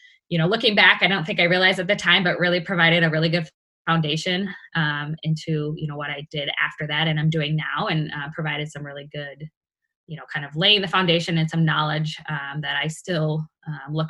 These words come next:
back to, uh, now. Um, and then I moved more into the creative agency world. So I,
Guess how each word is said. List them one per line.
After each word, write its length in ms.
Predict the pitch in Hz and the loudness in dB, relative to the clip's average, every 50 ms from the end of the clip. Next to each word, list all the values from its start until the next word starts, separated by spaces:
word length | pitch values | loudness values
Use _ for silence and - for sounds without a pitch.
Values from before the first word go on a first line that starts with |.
| - | -4
back 220 | - - 156 160 - - - | -4 -4 -4 -4 -8 -10 -6
to, 380 | - 156 143 147 151 160 160 156 - _ _ | -4 -2 -2 0 -2 -2 -2 -4 -6 _ _
uh, 160 | - 147 147 139 156 | -6 -6 -4 -2 -2
now. 500 | 156 147 139 131 127 127 139 185 226 233 - - - - - - - _ _ - | -2 -2 -2 -4 -4 -4 -6 -6 -6 -10 -14 -20 -20 -20 -20 -20 -20 _ _ -2
Um, 260 | 160 160 151 151 156 | 0 2 2 2 2
and 160 | 160 170 180 | 2 2 2
then 140 | 170 170 170 | 4 4 4
I 240 | 165 160 165 160 - - | 4 4 4 2 0 -2
moved 360 | 180 185 185 190 180 165 - | 0 0 2 0 -2 -2 -4
more 160 | 175 175 165 | -2 0 0
into 160 | 170 170 - | 0 0 -2
the 120 | 175 175 165 | -4 -6 -4
creative 300 | - - 180 170 175 165 | -2 -2 0 0 0 2
agency 480 | - 165 160 160 165 160 160 - 180 | 0 0 0 0 0 -2 0 0 -2
world. 480 | 156 147 151 156 156 151 151 156 175 175 | -2 0 0 0 0 0 0 -2 -4 -4
So 260 | - - 165 156 151 | -4 -4 -2 -2 -2
I, 300 | 151 - 139 139 143 147 | -2 -4 -6 -6 -8 -8